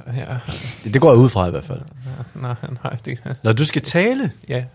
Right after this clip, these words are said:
Speaker 1: i Thyborøn, ja.
Speaker 2: Om, om, <laughs> om, om hvad, mon, Christian?
Speaker 1: <laughs> Undskyld. Øh, nej, jeg skal fortælle om min egen personlige fortælling, øh, fra min tid hos Klar til Start,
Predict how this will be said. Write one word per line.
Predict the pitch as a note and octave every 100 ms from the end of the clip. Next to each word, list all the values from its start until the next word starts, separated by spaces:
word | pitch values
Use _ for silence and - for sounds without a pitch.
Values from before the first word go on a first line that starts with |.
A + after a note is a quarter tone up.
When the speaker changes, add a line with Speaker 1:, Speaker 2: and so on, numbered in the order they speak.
| -
Speaker 1:
i | B2+ B2
Thyborøn, | C3 B2+ B2 - _ -
ja. | - B2+ A2+ - _ - - -
Speaker 2:
Om, | B2+ A2+ A2 - - -
om, | A2+ A2 G#2 - - - F2+ G#2 - C3
<laughs> | E3 D3 - B2+ D#3+ D#3 - G#3+
om, | - - G#3 -
om | C#3+
hvad, | A#2+ A2 E3
mon, | A#2+ -
Christian? | - E2+ - - A2 -
Speaker 1:
<laughs> | -
Undskyld. | - - - - - - - A2 F2 - - - B2 -
Øh, | G#2+ F#2+ F#2
nej, | F2 -
jeg | A#2+
skal | A2+ A#2
fortælle | - C3
om | A#2
min | G#2+
egen | G2 G#2
personlige | A2 A2+ G#2+ F#2+
fortælling, | F#2+ - - G2+ G2+ G#2+
øh, | G#2 F#2+ F2+ F2 F2+ F2+
fra | - G#2 D3+ -
min | G#2+
tid | A2 G2+ -
hos | A2 A2
Klar | - - -
til |
Start, | D3 G3+ - -